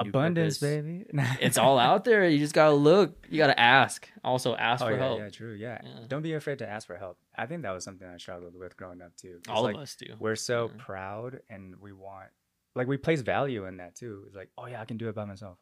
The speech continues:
Speaker 2: or, you know, as if that's supposed to, like, make you super
Speaker 1: Better,
Speaker 2: great
Speaker 1: <laughs> whatever.
Speaker 2: or better. But, like,
Speaker 1: <laughs>
Speaker 2: I have a,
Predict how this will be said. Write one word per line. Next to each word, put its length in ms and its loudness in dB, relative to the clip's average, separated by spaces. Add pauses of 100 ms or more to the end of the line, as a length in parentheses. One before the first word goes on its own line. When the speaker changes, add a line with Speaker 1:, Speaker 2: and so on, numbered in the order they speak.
Speaker 2:
or, 180 -20
you 120 -16
know, 240 -16 (180)
as 160 -2
if 100 -2
that's 200 -4
supposed 360 -10
to, 100 -12
like, 220 -12
make 400 -14
you 520 -18 (160)
super 380 -6
Speaker 1:
Better, 300 -4
Speaker 2:
great 180 -2
Speaker 1:
<laughs> 200 -4
whatever. 260 0
Speaker 2:
or 140 2
better. 380 4
But, 180 6
like, 260 6
Speaker 1:
<laughs> 40 -4
Speaker 2:
I 280 2
have 180 0
a, 220 -2